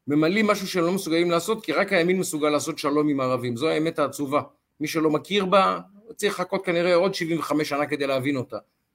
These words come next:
אבל את ה-, ה-, היחידים ביס-, ב-, במדינה הזאת שיכולים לעשות שלום, ולנהל שיח עם הצד השני מעמדה של לא מתקפלת, הם הימין. הוא הימין יותר נכון.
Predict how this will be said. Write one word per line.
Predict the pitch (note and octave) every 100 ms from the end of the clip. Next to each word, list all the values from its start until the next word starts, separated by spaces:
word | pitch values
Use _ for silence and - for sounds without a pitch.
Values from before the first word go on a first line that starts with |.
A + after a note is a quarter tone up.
| _
אבל | B2 D3 D3 -
את | D3+
ה-, | D#3
ה-, | D#3 - D3 D3 -
היחידים | D3+ D#3 D#3 - E3 G#3+ G#3+
ביס-, | G3+ - C3
ב-, | D3 C3+
במדינה | C#3 C3 C#3+
הזאת | E3+ E3
שיכולים | - E3
לעשות | D3+ - -
שלום, | C3+ B2+ C3 - _ _ _ _ _
ולנהל | B2+ C3+ D3 E3+
שיח | - F3+ D#3+ D3
עם | C3+
הצד | D#3
השני | D3+ - C#3 D#3 D3+
מעמדה | C3 B2+ B2+ - D3+
של | - C3 A2+ _ _ _ _ _
לא | B2 D#3 F#3+
מתקפלת, | G3+ F3+ - C#3+ B2 C3 - _ _ _
הם | G3+ A#3
הימין. | B3+ C4 B3+ C4 - _ _ -
הוא | B3
הימין | F#3 D#3 D3+
יותר | C3 A#2+
נכון. | A2+ - G#2+